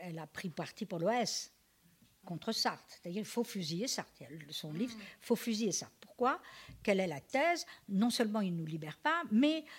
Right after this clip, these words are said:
Speaker 1: euh, il nous aliène, puisque en tant que blanc, euh, il, euh, euh, il est anticolonialiste, il n'a pas le droit, il n'est pas, il est pas colonisé. Bon, alors ça, c'est poussé à son degré, euh, majeur, euh, l'idée que pour être,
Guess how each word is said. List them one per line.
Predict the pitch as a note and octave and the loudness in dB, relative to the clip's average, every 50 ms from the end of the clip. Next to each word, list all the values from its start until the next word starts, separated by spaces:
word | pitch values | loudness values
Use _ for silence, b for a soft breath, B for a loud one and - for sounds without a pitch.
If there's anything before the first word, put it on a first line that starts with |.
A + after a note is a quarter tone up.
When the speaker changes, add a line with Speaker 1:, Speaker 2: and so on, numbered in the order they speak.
| B B B - - | B B B -6 -2
Speaker 1:
euh, | F#3+ F3+ E3+ E3 E3 F3+ - - | 0 2 2 2 0 -2 -2 2
il | C4 A#3+ | 4 6
nous | A#3 A#3 G#3 E3+ | 6 6 6 6
aliène, | G3 E3+ F3+ G#3+ B3+ C#4+ E4 F4 E4+ | 4 4 4 2 2 2 2 0 -2
puisque | - - - - - - A#3+ - | -2 -2 -4 -2 0 -2 0 2
en | B3 A#3+ | 2 2
tant | - - - C4 A3+ | 2 2 2 2 2
que | - A3 | 2 2
blanc, | F3 D#3+ E3+ G3+ B3 D4 F#4 G4+ B B B B B B B B - G#3 | 0 2 4 4 4 4 2 0 B B B B B B B B -4 -2
euh, | G3 F#3 F3 E3 E3 D#3+ D#3+ D3 - - _ - | 0 2 2 0 0 -2 -4 -6 -8 -10 _ 0
il, | A#3+ A#3 C4 C4 B3+ G#3+ | 2 4 4 4 4 2
euh, | F3+ F3 E3+ D#3+ D#3+ E3 B B B B B - | 2 2 2 0 -2 -4 B B B B B -12
euh, | F3+ F3 E3 E3+ - - | -10 -10 -8 -8 -6 -2
il | A3+ F#3 F3+ F#3+ | 0 0 2 2
est | G#3 B3 C4+ B3+ | 2 2 2 2
anticolonialiste, | - - G#3 - - A#3+ - - G3 F#3+ F3 E3+ E3+ D#3+ E3+ C4+ D#4 - - | 0 0 0 0 0 0 0 2 0 0 0 -2 -4 -4 -2 -2 -2 -2 -2
il | G#3+ | -2
n'a | G#3 G#3+ | -2 -2
pas | G3+ - E3+ | -2 -2 -4
le | E3+ | -4
droit, | F3 G#3+ B3+ D#4 | -2 2 2 2
il | D#4+ C#4+ G3+ | 2 2 0
n'est | F3+ | 0
pas, | - - A3 A3 A3+ G#3+ - - | 2 2 4 4 2 0 -2 -2
il | F3+ F3 | -2 0
est | E3+ | 0
pas | - B3 B3 | 2 0 0
colonisé. | - - - F#3 F3 F3 F3 E3+ D#3 C#3+ E3+ A3+ B3 B3+ | 0 -2 -4 -4 -2 -2 -2 -4 -4 -4 -2 0 0 0
Bon, | A#3 E3 C#3 - B B B B B | -2 -4 -8 -12 B B B B B
alors | - - | -10 -6
ça, | - - C4+ | -2 -2 0
c'est | A#3 - F#3+ E3 | 0 -2 -4 -6
poussé | - - G3+ F3 - - - A#3 F#3+ | -8 -6 -4 -2 0 2 2 2 2
à | D#3 | 0
son | D3+ - - E3 D#3 | -2 -6 -6 -4 -4
degré, | D3+ F3 E3 D#3 F3+ D#3+ F3+ E3 D#3 B B B B B B B B - E3+ | -2 -2 -4 -4 -2 -2 -2 -2 -2 B B B B B B B B -12 -10
euh, | E3 D#3 D3 D3+ | -10 -8 -8 -8
majeur, | D3+ E3 E3+ D#3+ C3+ E3+ G3 A#3+ D4+ E4 F4 E4+ D4 - B B B B B - C4 | -6 -6 -6 -6 -4 -4 -4 -4 -4 -4 -6 -8 -10 -14 B B B B B -14 -8
euh, | F#3 E3+ E3 E3 D#3+ D#3+ D#3+ E3 D#3 | -8 -6 -6 -6 -6 -8 -8 -8 -10
l'idée | D#3 E3+ D#3+ D3+ D#3+ D3+ D3 A3+ C4 C#4 | -8 -6 -6 -6 -4 -4 -2 -2 -2 -2
que | - - A3+ | -2 -4 -4
pour | F3+ - - - A3 A3 G3 A#3+ | -4 -6 -10 -10 -8 -4 -2 0
être, | D4+ D#4 D4 C#4+ - - - | 2 2 0 -2 -4 -8 -12